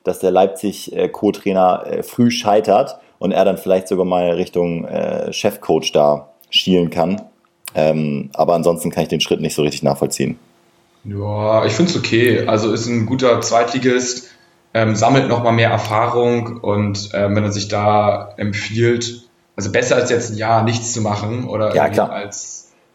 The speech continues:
Speaker 2: keine Ahnung, in die vierte Liga zu gehen.
Speaker 1: Also er hat ja wohl mit, er hat ja auch mit Daniel Thune wohl gesprochen, ähm, als es darum ging, ob er eventuell hier bleibt, aber es war dann wirklich so ganz offen, ähm, hat Schweinsteiger auch im Abendblatt-Podcast gesagt,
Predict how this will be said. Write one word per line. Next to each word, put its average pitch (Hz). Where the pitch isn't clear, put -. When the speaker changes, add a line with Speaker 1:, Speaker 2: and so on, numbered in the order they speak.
Speaker 2:
keine 104
Ahnung, 104
in 104
die 98
vierte 107
Liga 113
zu 95
gehen. 104
Speaker 1:
Also 104
er 98
hat 127
ja 135
wohl 143
mit, 131
er 104
hat 117
ja -
auch 113
mit 117
Daniel 120
Thune 135
wohl 117
gesprochen, 143
ähm, 120
als 117
es -
darum 120
ging, 123
ob 107
er 101
eventuell 104
hier 117
bleibt, 127
aber 107
es 104
war 113
dann 113
wirklich 127
so 139
ganz 120
offen, 135
ähm, 101
hat 104
Schweinsteiger 107
auch 92
im 98
Abendblatt-Podcast 110
gesagt, 101